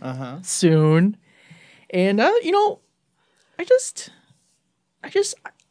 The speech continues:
Speaker 2: I find myself walking around more all the time now. Just everywhere. I just, I, I have
Speaker 1: So
Speaker 2: all
Speaker 1: you're
Speaker 2: these
Speaker 1: healthier. You're, you're getting, you're feeling healthy.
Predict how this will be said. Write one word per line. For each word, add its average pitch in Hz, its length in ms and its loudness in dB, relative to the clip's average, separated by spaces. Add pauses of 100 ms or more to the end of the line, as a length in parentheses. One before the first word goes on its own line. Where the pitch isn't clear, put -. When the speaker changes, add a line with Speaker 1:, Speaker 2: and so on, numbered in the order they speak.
(160)
Speaker 2:
I 285 80 -6
find 381 220 -4
myself 320 320 2
walking 208 420 0
around 165 400 2
more 349 380 0 (1400)
all 311 200 -4
the 277 100 0
time 147 400 -2
now. 127 400 -10 (1120)
Just - 220 -8
everywhere. 175 680 0 (1000)
I 208 80 2
just, 269 220 -4
I, 220 280 -2 (220)
I 208 120 2
have 226 80 2
Speaker 1:
So 262 80 4
Speaker 2:
all 285 40 6
Speaker 1:
you're 160 80 4
Speaker 2:
these 151 80 2
Speaker 1:
healthier. 147 380 -2
You're, 127 180 -2
you're 143 240 0
getting, 143 320 0
you're 131 160 -8
feeling 143 320 -2
healthy. 131 460 -6